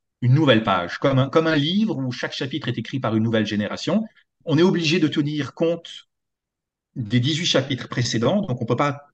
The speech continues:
tout changer, mais chaque nouveau chapitre est écrit par des, des rabbins et des auteurs contemporains, et donc il y a un apport qui peut étendre, qui peut réinterpréter, qui peut restreindre.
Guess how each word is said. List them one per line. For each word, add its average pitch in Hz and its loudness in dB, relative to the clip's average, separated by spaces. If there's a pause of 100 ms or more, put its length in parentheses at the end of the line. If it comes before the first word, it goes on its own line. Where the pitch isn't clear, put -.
tout 175 -6
changer, 170 0 (540)
mais 127 4
chaque 175 2
nouveau 147 0
chapitre 165 -4 (320)
est 131 -4
écrit 147 -2
par 127 0
des, 117 2
des 110 2
rabbins 120 2
et 151 0
des 110 0
auteurs - -4
contemporains, 139 0
et 160 0
donc 131 -2
il 117 -4
y 117 0
a 120 2
un 120 0
apport 139 -2
qui 123 -8
peut 131 0
étendre, 196 2 (400)
qui 135 -4
peut 131 0
réinterpréter, 151 0
qui 139 -12
peut 120 -2
restreindre. 123 -4